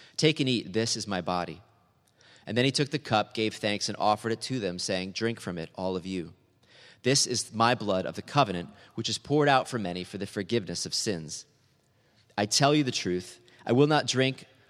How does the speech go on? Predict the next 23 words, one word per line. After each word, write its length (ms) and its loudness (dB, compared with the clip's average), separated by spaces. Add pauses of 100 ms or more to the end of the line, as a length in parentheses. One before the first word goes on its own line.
(140)
of 280 4
this 240 0
fruit 280 2
of 100 -6
the 100 0
vine 300 2
from 180 -4
now 300 4
on 320 0
until 360 -2
that 240 2
day 200 -2
when 140 -2
I 80 -2
drink 260 -6
it 140 -4
anew 320 -2
with 260 -2
you 200 -6 (360)
in 80 -10
my 100 -2
Father's 420 0
kingdom." 440 -8